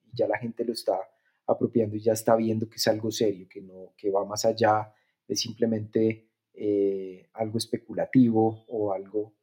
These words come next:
sin sentido. Ya trascendió esta, todo lo que sabemos de la teoría económica, y yo creo que Bitcoin en los próximos años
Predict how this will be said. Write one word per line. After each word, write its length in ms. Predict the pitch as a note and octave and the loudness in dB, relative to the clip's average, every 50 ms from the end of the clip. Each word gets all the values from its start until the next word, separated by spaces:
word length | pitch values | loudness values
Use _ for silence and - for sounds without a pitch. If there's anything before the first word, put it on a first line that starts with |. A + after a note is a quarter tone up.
| _ | _
sin 240 | - - B2+ B2 A2+ | -4 0 0 2 0
sentido. 480 | - A#2 A2+ A2 - D#3+ D3+ B2 G#2 F#2+ | 0 -4 -4 -2 2 4 4 4 4 2
Ya 180 | F2+ G#2 G2 G2 G2 G2+ G#2 - - _ | 0 -2 0 0 0 0 -2 -4 -4 _
trascendió 540 | - A#2+ A#2 - A2+ G2+ G2 G2+ B2+ B2 A#2 | 2 2 2 2 -2 -4 0 4 4 4 4
esta, 400 | A2 - - B2 A2+ A2+ A2+ - - _ _ _ _ _ _ | 2 2 4 4 4 4 2 -2 -16 _ _ _ _ _ _
todo 180 | - B2+ B2 B2 | 6 6 8 8
lo 100 | B2 B2 | 6 4
que 80 | - | 0
sabemos 340 | A#2+ - G#2+ G2 F#2+ G2 G#2+ | -2 -2 -2 -2 -2 -2 2
de 100 | A#2+ A#2+ | 2 4
la 120 | A#2 G#2+ | 4 4
teoría 240 | - G#2 G2 F#2+ F#2 | 2 0 -2 -2 -2
económica, 520 | F#2 - A#2 A2 G#2 G2 G2 F#2+ - - F2+ | -8 -8 -10 -10 -10 -10 -14 -16 -18 -18 -18
y 80 | F2 | -18
yo 100 | F2+ F#2 - | -18 -20 -14
creo 200 | - A2+ G#2+ A2 | -10 -10 -8 -6
que 420 | - B2 A#2+ A#2 A2 G2+ G2+ - _ _ | 0 0 2 2 2 0 -2 -4 _ _
Bitcoin 440 | G2+ - G#2+ G#2+ - _ - A#2 A#2+ | _ -12 -12 -12 -10 _ -6 -4 -4
en 80 | A#2+ | -4
los 120 | A#2 G#2+ - | -6 -8 -10
próximos 440 | - F#2+ - - - A#2+ A2+ - G#2+ | -12 -18 -16 -10 -8 -8 -8 -8 -8
años 420 | G2 F#2+ G2 G#2+ A2+ - _ _ | -10 -10 -12 -14 -20 -20 _ _